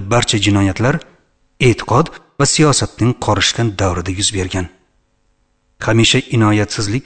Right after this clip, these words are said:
qonunlarini tatbiq etadigan siyosatning o'zi jamoat ham bartaraf qilolmaydigan kuch, gunohni inoyatga almashtirishga undaydi.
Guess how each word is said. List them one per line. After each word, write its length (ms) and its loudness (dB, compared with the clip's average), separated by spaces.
qonunlarini 640 2
tatbiq 400 -2
etadigan 400 -2
siyosatning 720 -4
o'zi 300 0
jamoat 560 2
ham 180 4
bartaraf 480 0
qilolmaydigan 720 0
kuch, 260 -2
gunohni 520 2
inoyatga 680 4
almashtirishga 800 -2
undaydi. 400 -6